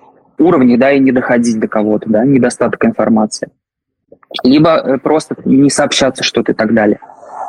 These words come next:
И поэтому очень часто, когда вот сталкиваешься в коммуникации с другими коллегами, нужно как бы прямо говорить и объяснять, почему вы это делаете.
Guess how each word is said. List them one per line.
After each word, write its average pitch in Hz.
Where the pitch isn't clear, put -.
И 131
поэтому 180
очень 151
часто, 202
когда 139
вот 131
сталкиваешься 123
в -
коммуникации 127
с 113
другими 120
коллегами, 175
нужно 185
как 139
бы 127
прямо 160
говорить 151
и 151
объяснять, 131
почему 160
вы 143
это 139
делаете. 113